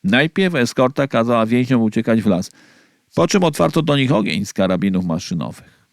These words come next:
Następnie dobijano rannych strzałem z pistoletu. Na koniec, aby mieć stuprocentową pewność, że nikt nie przeżył tej masakry, jeżdżono po zwłokach ciężarówką. Szacuje się, że z dwudziestu tysięcy ewakuowanych z Mińska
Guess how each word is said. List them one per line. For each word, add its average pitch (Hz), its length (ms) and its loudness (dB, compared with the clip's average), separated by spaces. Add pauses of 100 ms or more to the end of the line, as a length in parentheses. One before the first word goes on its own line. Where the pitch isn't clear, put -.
(160)
Następnie 160 540 0
dobijano 120 540 2
rannych 98 400 -4
strzałem 82 360 -4
z - 60 -12
pistoletu. - 680 -8 (140)
Na 143 160 0
koniec, - 580 -6 (120)
aby 95 220 -2
mieć 104 220 0
stuprocentową 131 720 -2
pewność, 87 400 -2 (520)
że 147 160 0
nikt 143 200 -2
nie 92 120 0
przeżył 92 340 0
tej 107 160 0
masakry, - 540 -4 (160)
jeżdżono 101 520 0
po - 160 -10
zwłokach 73 420 -8
ciężarówką. 80 720 -8 (360)
Szacuje 101 600 -4
się, - 220 -10 (600)
że 101 160 4
z 95 60 0
dwudziestu 123 480 2
tysięcy - 680 -4
ewakuowanych 95 640 0
z 110 60 -8
Mińska 113 540 -6